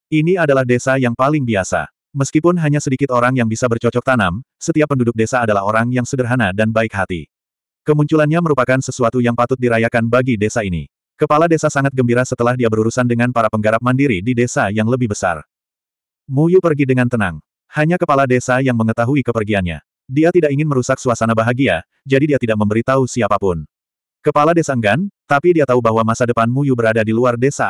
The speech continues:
air mengalir. Dia menghormati keinginan Muyu. Melihat sosok Muyu yang memudar, kepala desa menghela nafas. Kemudian, dia tersenyum dan menoleh mencari sekelompok anak untuk bercerita.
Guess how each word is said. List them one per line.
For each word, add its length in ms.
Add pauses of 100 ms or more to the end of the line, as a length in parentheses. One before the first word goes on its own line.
air 160
mengalir. 400 (560)
Dia 240
menghormati 400
keinginan 480
Muyu. 400 (280)
Melihat 320
sosok 280
Muyu 280
yang 120
memudar, 440 (160)
kepala 360
desa 280
menghela 320
nafas. 480 (240)
Kemudian, 640 (160)
dia 240
tersenyum 320
dan 160
menoleh 240
mencari 320
sekelompok 440
anak 200
untuk 240
bercerita. 480